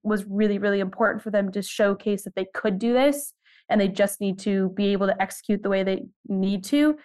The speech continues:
Um, but then it's taking that and growing from that, you know, and,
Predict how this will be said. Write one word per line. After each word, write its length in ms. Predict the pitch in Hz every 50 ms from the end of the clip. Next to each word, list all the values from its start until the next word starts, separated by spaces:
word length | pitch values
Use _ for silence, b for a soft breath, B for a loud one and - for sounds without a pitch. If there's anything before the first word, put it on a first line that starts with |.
| b b b b b b b
Um, 440 | - 196 190 180 180 180 180 185 185 _ _ _ _ _ _ _ _ _ _ - 220 -
but 340 | 233 214 202 196 - - - _ _ _ _ _ _ _ 202
then 160 | 220 240 233
it's 120 | 220 214
taking 300 | - - 233 233 240 214
that 160 | 214 208 202 196
and 120 | 190 185
growing 360 | 190 190 190 185 190 190 185
from 200 | - 220 202 -
that, 220 | - - - - -
you 100 | 233 208
know, 200 | 196 185 185 185
and, 160 | 185 185 185